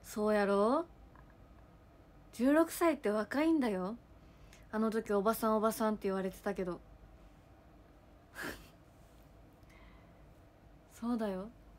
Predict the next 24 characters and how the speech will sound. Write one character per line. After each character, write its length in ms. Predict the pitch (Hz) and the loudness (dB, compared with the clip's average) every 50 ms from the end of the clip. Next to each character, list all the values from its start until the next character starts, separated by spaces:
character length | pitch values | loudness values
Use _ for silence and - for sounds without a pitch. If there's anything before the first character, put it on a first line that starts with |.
| - - - - - - - - - - - - - - - - - - - - - - - - - - - - - - - | -20 -20 -20 -20 -20 -20 -20 -20 -20 -20 -20 -20 -20 -20 -20 -20 -20 -20 -20 -20 -20 -20 -20 -20 -20 -20 -20 -20 -20 -8 -4
あ 60 | 311 | -4
の 60 | 359 466 554 605 679 679 - 719 719 719 - | -4 -2 -4 -6 -8 -6 -6 -6 -6 -6 -4
時 200 | - 381 285 214 | -2 -2 0 0
に 180 | 196 185 185 | -2 -4 -6
さ、 380 | 180 - - 220 196 180 - - | -6 -6 -4 -2 -2 -2 -4 -6
お 100 | - 277 | -6 -4
ば 100 | 330 453 494 508 | -2 -2 -4 -4
さ 120 | 508 494 | -6 -6
ん 40 | 494 508 508 | -6 -8 -8
っ 20 | 494 - - - | -10 -14 -6 -6
て 80 | 440 185 | -4 -4
言 180 | 180 185 202 | -2 -4 -4
っ 20 | 202 | -6
て 220 | - - - 233 | -6 -6 -6 -4
た 160 | 226 - 170 180 | -4 -2 -6 -6
人 220 | - - - 170 | -6 -10 -12 -12
の 120 | - 180 | -10 -10
さ、 400 | 180 - - 175 160 - - - - - - - - - - - - - - - - - - - - - - - - - - - - - - - - - - - - - - - - - - - - - - | -12 -10 -6 -6 -6 -6 -8 -10 -14 -18 -20 -20 -20 -20 -20 -20 -20 -20 -20 -20 -20 -20 -20 -20 -20 -20 -20 -20 -20 -20 -20 -20 -20 -20 -20 -20 -20 -20 -20 -20 -20 -20 -20 -20 -20 -20 -20 -20 -20 -8 0
年 360 | 240 262 302 349 370 381 381 | 4 4 6 6 6 4 4
齢 220 | 392 403 466 415 | 6 6 6 6
感 240 | 403 359 370 359 285 | 4 4 2 2 2
覚 240 | - 202 180 - 180 | 0 -2 -4 -6 -8
っ 40 | 170 | -10
て 220 | - - - 175 | -8 -10 -12 -12